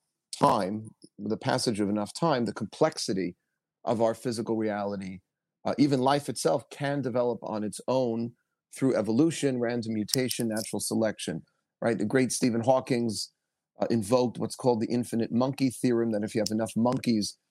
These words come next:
hammering away on typewriters, if you give them enough time, like billions of years, eventually one of them will come out with a beautiful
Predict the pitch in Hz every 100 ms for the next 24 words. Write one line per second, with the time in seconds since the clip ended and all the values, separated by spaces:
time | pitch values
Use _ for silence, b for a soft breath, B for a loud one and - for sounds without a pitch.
0 | _ _ - 123 131 120 117 117 113 110
1 | - 147 143 120 107 104 104 101 92 139
2 | 131 120 117 117 - 156 143 113 110 -
3 | 131 131 135 127 113 156 202 135 127 -
4 | _ _ - 120 175 - 151 139 - 120
5 | 156 180 131 127 117 - 127 123 123 -
6 | 104 98 120 113 - 107 107